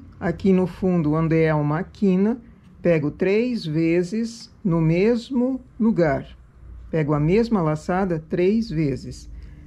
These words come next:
Aqui em cima, no decote, a mesma coisa, três vezes. E depois vou contornando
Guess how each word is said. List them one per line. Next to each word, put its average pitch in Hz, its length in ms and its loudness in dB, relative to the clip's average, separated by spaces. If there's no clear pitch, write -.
Aqui - 260 -4
em 175 100 4
cima, 170 380 0
no 151 120 2
decote, 196 640 0
a 170 60 0
mesma 165 540 0
coisa, 160 500 -2
três 170 540 0
vezes. 170 580 -2
E 185 60 -2
depois 190 420 2
vou 214 140 -2
contornando 208 960 0